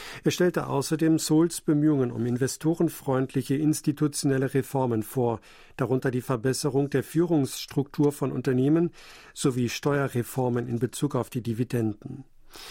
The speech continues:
Der Begriff Korea Discount gehöre der Vergangenheit an. Jetzt sei die goldene Stunde für Investitionen in Korea, betonte Ko. Eine Delegation der nordkoreanischen Provinz Südpyongan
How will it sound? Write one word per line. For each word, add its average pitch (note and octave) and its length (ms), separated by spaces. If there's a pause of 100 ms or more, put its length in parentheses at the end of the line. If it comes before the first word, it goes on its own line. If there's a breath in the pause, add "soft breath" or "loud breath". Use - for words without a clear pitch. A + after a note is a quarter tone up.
(140 loud breath)
Der C3+ 80
Begriff B2+ 440
Korea C#3 380
Discount B2 760
gehöre C3+ 360
der B2 160
Vergangenheit A#2+ 600
an. - 220 (500 loud breath)
Jetzt C#3+ 400
sei C#3 120
die C3+ 140
goldene E3 380
Stunde C#3+ 420
für D3 140
Investitionen C#3+ 1000
in C#3 160
Korea, A#2+ 400
betonte G#2 460
Ko. A#2 320 (2250 loud breath)
Eine E3 260
Delegation E3 960 (160)
der B2 140
nordkoreanischen C3 1120
Provinz C#3 560
Südpyongan C#3 840